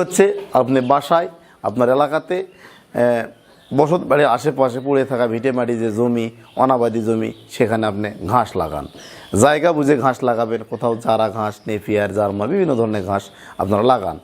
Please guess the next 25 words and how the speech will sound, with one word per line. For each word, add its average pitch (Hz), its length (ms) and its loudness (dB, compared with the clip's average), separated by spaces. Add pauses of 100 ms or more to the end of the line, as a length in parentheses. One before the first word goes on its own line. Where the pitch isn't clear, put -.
(400)
আপনি 120 260 2
প্রথমে 175 320 4
যে 170 60 4
দুই 151 200 2
বিঘা, 147 280 0
তিন 147 200 -4
বিঘা 135 180 4
মাটি 131 220 -2
ঘাস 117 280 -2
চাষ 117 140 -2 (100)
করতে - 240 -6
হবে, 139 200 0
এটা 107 140 -2
না। 110 120 -2 (680)
আপনার 113 240 2
দশ 151 240 4
শতাংশ, 131 340 -2 (320)
পনেরো 143 280 0
শতাংশ, 110 280 -4 (140)
পাঁচ 143 160 0 (100)
শতাংশ, 104 340 -6 (220)
আপনি 196 140 -4 (100)
অল্প 139 140 0 (100)
করে 110 200 2
যারা 110 160 0